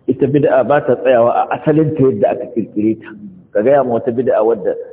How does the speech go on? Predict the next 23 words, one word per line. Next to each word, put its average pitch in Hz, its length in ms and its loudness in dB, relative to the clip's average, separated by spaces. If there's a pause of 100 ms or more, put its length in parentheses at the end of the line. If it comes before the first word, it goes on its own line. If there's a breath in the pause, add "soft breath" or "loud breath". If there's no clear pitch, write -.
(140)
in 127 100 -4
ka 107 100 -6
koma 139 400 0
tushenta, 107 520 -2 (400)
tana 147 280 2
nan 143 200 0
yadda 147 300 0
take. - 320 -8 (1300 loud breath)
Ta 139 160 2
yi 139 120 2
faɗi, 143 500 -2
ta 147 120 2
yi 147 120 4
faɗi, 139 440 -4
ta 156 120 0
yi 147 100 0
faɗi. 135 340 -4 (1700)
Asalin 156 460 0
ta - 80 -2
ɗin 135 180 -6
ba 123 100 0
ya 139 140 2
ɓace. - 320 -8